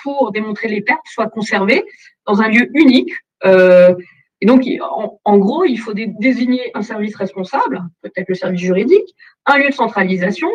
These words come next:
par exemple une base de données, et une liste de documents pertinents qu'il faut absolument conserver et faire vivre dans le temps.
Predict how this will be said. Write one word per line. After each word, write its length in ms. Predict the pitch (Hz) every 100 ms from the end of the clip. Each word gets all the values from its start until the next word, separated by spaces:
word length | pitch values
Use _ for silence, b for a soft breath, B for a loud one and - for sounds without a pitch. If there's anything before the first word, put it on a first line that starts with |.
| 453
par 100 | -
exemple 300 | 190 196 196
une 80 | 185
base 160 | 180
de 80 | 180
données, 460 | 180 196 269 453 - b b _
et 220 | 247 339 349
une 120 | 247
liste 200 | 277 254
de 60 | 226
documents 440 | 220 - 233 208
pertinents 600 | 208 208 - 214 294 403
qu'il 180 | - 233
faut 140 | 220 -
absolument 520 | 226 262 233 226 214
conserver 640 | 233 - 202 185 254 403 254
et 80 |
faire 220 | 247 240 214
vivre 380 | 254 302 226
dans 140 | 202 214
le 140 | 202
temps. 180 | -